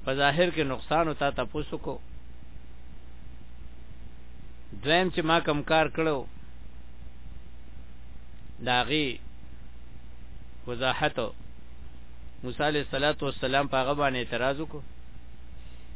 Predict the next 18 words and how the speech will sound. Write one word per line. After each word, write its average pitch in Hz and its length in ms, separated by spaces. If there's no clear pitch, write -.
چې - 80
هلک 143 240
دی، 165 120
بې 127 100
ګناه 127 320
دی، 156 180
یا 139 300
هغه 143 140
ماشوم 151 520
و 165 180
یا 143 200
ځوان 139 320
و 120 60
بالغ 117 400
و، 92 100
تا 156 100
ولې 175 260
واجو؟ 135 360